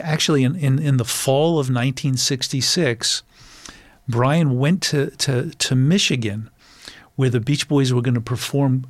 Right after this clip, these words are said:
Good Vibrations live for the first time, to, to work with them to get it to sound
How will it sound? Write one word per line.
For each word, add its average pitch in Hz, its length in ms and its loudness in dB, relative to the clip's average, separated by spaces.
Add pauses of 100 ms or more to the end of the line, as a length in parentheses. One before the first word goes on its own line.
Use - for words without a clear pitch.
(120)
Good 135 180 0
Vibrations 131 640 0
live 131 380 2
for 131 100 -2
the 113 100 -2
first - 360 -4
time, 131 340 -2 (360)
to, 147 220 -2
to - 260 -2
work 143 360 2
with 139 200 -2
them 123 260 -2 (300)
to 156 100 -2
get 120 320 -2
it 131 120 -2
to 139 100 -2
sound 113 600 0